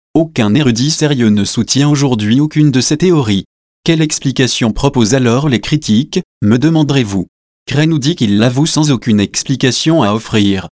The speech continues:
Il n'y a tout simplement aucune explication naturelle plausible aujourd'hui pour expliquer que le tombeau de Jésus soit vide. Si nous nions la résurrection de Jésus, nous nous retrouvons avec un mystère inexplicable.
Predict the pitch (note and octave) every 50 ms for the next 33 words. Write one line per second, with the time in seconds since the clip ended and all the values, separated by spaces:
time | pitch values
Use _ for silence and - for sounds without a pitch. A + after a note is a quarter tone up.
0 | _ _ _ _ _ _ - B2+ B2+ B2 B2 B2 B2 - F#3 F3+ - - E3+ D#3+
1 | D#3 D3+ C#3 C#3+ D3+ D3+ C3+ C3 - - F#3 F3 E3+ D#3+ - - - C#3 C3 -
2 | C3 A#2 - - A2+ G2+ G2+ A#2+ D3+ D#3 - - B2 A2 A2 A2 G#2 - D#3+ D#3
3 | C#3+ D3+ F3 E3+ D3+ D3+ D3 C#3 D3+ C#3 C3 A#2 A#2 B2+ C#3+ C#3+ - C#3 A2+ B2
4 | A#2+ - - - - B2+ A#2+ - F3 F3+ - A2+ G2+ G#2 G2+ - A2+ G#2+ C#3+ D#3+
5 | C#3+ B2+ A#2 G2+ B2 C#3+ C3 D3+ F#3 F#3+ - D3 C3 A2+ G2+ G2 F2+ E2+ - -
6 | - - _ _ _ _ _ - - - - B2+ A2+ A#2+ A#2+ A2+ A#2+ D3 E3+ C3+
7 | G#2 C3+ C#3 B2+ C#3 B2 B2 - - - A2 G#2+ A#2+ A2+ A2 G2+ C3 C#3+ B2+ A#2
8 | - - _ _ _ - G#2+ G#2+ A2 A2+ A2+ G#2+ G2+ G2 B2+ D3+ - - C#3+ A#2+
9 | A2 G#2+ G2 G2+ G#2+ A#2 A2+ - - D#3 D3+ D3+ C3+ - - - A#2+ C3+ D#3 D#3
10 | D#3+ E3 E3 D#3+ - - - - C3+ C3+ - A#2+ G2 F#2 F2+ F2+ E2 -